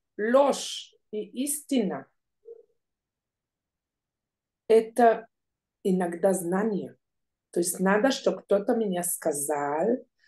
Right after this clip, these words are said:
в какой путь мне надо идти. И кто мо-, а человек сам не всегда все знает.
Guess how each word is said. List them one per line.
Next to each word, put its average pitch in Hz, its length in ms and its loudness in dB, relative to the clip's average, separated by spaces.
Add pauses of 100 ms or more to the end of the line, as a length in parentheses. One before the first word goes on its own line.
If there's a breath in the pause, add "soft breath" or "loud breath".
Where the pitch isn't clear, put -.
(180)
в - 100 -20
какой 226 500 4
путь 240 280 4
мне 214 260 6
надо 202 400 4 (360)
идти. - 560 2 (2000)
И - 160 4
кто 339 420 6
мо-, 349 280 6
а 247 180 4
человек 247 680 0
сам 233 640 -6 (160)
не 240 200 -2
всегда 233 640 -2
все 285 240 -4
знает. 247 580 -4